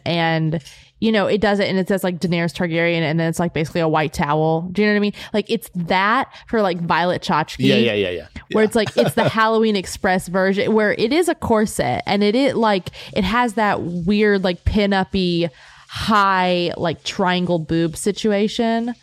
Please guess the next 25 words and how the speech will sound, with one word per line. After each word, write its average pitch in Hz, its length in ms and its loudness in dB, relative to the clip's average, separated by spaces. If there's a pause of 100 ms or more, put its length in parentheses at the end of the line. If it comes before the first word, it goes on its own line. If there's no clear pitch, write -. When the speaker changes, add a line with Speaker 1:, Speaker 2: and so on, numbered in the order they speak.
(580)
Speaker 1:
Um, 175 520 0
but 190 220 -2
the 190 100 2
wig 208 380 0
is 196 400 2 (260)
a 190 80 0
Shake 214 320 0
and 202 140 0
Go 185 220 4
Marilyn 170 840 0 (400)
gar-, 170 360 2
that 175 300 0
both, 208 280 2
on 190 160 0
both 165 200 0
of - 60 -14
them. 98 360 -6
It's - 160 -6
a 190 40 2
shape, 190 400 -2
Shake 226 240 -2
and 202 100 0
Go 185 140 2
Marilyn 170 320 0
Monroe. 156 460 0